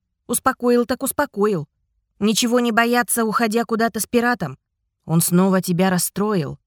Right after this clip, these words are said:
вдруг спросил Кристиан. «Рикард, я имею в виду». Я привыкла. Постепенно это становится нашим нормальным состоянием. Раньше он приходил,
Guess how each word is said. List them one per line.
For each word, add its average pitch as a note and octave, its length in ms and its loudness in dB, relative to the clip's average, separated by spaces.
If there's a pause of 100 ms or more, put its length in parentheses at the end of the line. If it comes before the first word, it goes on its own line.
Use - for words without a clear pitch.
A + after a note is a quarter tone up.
(420)
вдруг G3 300 -6
спросил G3+ 420 -4
Кристиан. D#3 640 -6 (480)
«Рикард, D#3+ 480 -2
я D#3 220 0
имею D3 320 -2
в - 20 -8
виду». C#3 400 -6 (600)
Я A3 180 -4
привыкла. A#3+ 560 -8 (580)
Постепенно D4 560 -2
это C4+ 220 -2
становится A#3 600 -2
нашим G#3 400 0
нормальным F#3 560 0
состоянием. D3+ 840 -6 (480)
Раньше D4+ 380 -2
он C4 120 -4
приходил, B3 640 -4